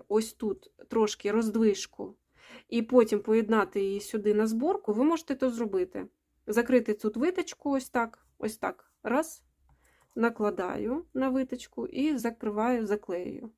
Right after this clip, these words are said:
А тут зараз будемо розкривати. Якщо ви хочете більшу зборку, то ви можете сюди ось так більше додати.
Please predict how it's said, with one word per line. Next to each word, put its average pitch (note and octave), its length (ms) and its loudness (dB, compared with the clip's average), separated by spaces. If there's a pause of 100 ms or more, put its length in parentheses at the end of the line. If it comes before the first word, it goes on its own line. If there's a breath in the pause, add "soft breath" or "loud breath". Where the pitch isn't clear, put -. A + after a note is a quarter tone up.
(540 loud breath)
А G#3+ 200 6
тут C#4 220 0
зараз A3+ 280 4
будемо A3 340 2
розкривати. G#3 560 -6
Якщо B3 280 -2
ви C#4 80 4
хочете C4+ 360 -2
більшу C4 520 2
зборку, G#3 680 0 (380 loud breath)
то A#3 100 0
ви D4 140 6
можете B3+ 420 4
сюди G#3+ 500 0
ось F#3+ 220 -6
так - 320 -12 (140)
більше G3+ 720 -2 (1800 loud breath)
додати. G#3+ 640 2